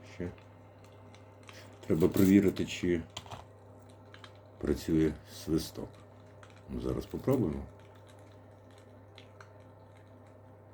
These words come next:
Чи він просто муляж? А може, дійсно працює.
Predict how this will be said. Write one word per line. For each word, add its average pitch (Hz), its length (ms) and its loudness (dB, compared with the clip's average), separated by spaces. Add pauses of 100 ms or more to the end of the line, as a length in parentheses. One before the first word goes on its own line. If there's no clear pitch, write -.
Чи - 140 -6
він 65 80 -2
просто - 300 -4
муляж? 73 360 2 (1120)
А 67 60 -6
може, 85 360 -4 (280)
дійсно 65 320 -8 (220)
працює. 67 480 -6